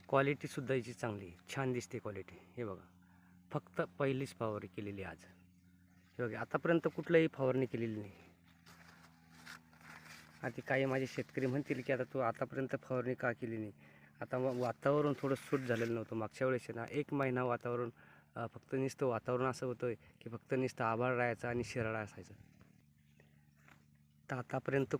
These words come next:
कुठलीही आपल्याला फवारणीची गरज पडलेली नाही. हे बघा, आता आजच केलेली आहे. आता आपल्याला आहे ना, एकोणतीस ऑगस्ट आहे आज. हे बघा, आता कुठलीही फवारणी, याच्यावर आहे ना, कोणतंही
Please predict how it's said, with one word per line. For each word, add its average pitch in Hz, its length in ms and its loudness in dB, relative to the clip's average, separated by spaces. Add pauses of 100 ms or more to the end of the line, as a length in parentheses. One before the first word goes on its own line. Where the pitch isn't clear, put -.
कुठलीही 160 320 6
आपल्याला 143 300 4
फवारणीची 127 540 2
गरज 131 220 4
पडलेली 113 400 -4
नाही. 101 140 -10 (1200)
हे 123 40 2
बघा, 117 180 2
आता 110 160 -2
आजच 123 340 0
केलेली 123 340 0
आहे. 113 80 0
आता 110 220 0
आपल्याला 127 340 0
आहे 120 100 0
ना, 110 180 -4
एकोणतीस 127 540 -2
ऑगस्ट 120 320 -2
आहे 113 100 0
आज. 82 80 -4 (600)
हे 120 60 -6
बघा, 104 160 -2
आता - 140 -10 (520)
कुठलीही 127 320 2
फवारणी, 117 400 -2
याच्यावर 156 320 2
आहे 143 80 4
ना, 139 100 2
कोणतंही 147 460 2